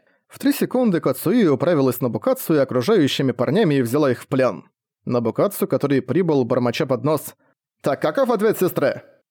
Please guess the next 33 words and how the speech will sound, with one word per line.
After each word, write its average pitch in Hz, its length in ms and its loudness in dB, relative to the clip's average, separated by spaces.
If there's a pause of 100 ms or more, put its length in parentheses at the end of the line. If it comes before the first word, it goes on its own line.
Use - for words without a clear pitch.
(160)
Был 156 320 0
схвачен 170 420 -2
ею 151 260 2
за 123 120 -2
запястье. 143 760 -2 (260)
Увидев, 208 400 0
что - 160 -2
он 185 120 2
не 147 80 0
способен 135 480 -2
двигаться, 160 540 0 (120)
окружающие 151 640 0
побледнели 147 540 2
и 131 60 2
сразу 156 300 0
же 131 80 2
бросили 139 380 2
мечи 135 320 0
и 127 40 2
копья. - 520 -2 (420)
К - 100 -6
несчастью, 151 500 0
поблизости 170 560 0
не 165 100 0
наблюдалось 156 500 0
слуг, 151 300 0
достаточно 131 480 -2
смелых, 151 380 0
чтобы 139 260 -4
попытаться 131 440 -2
бросить 135 340 -2
вызов 135 260 -2
Кацуи. 135 640 0